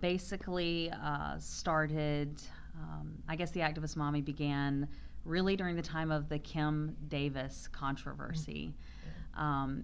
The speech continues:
Speaker 1: in some sense, this is kind of when, um, I really got ignited off of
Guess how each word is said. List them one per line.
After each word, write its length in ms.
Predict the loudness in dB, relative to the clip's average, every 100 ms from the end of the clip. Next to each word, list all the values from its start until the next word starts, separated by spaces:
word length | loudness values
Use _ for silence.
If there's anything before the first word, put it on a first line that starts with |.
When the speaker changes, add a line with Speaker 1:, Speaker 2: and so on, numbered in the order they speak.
| -2
Speaker 1:
in 200 | 0 2
some 280 | 4 4 4
sense, 500 | 2 0 0 -4 -4
this 260 | -2 -2
is 240 | -4 -4 -4
kind 300 | -2 0 0
of 140 | -2
when, 560 | -2 0 0 -2 -2 -4
um, 440 | -4 -4 -4 -6 -6 -8 -10 -10 -10 -8 -2
I 540 | 2 2 2 2 0 -2 -8 -6
really 360 | 0 2 4 6
got 180 | 4 4
ignited 640 | 4 2 2 2 0 -2
off 300 | 0 0 0 -4 -2
of 480 | 0 2 2 -2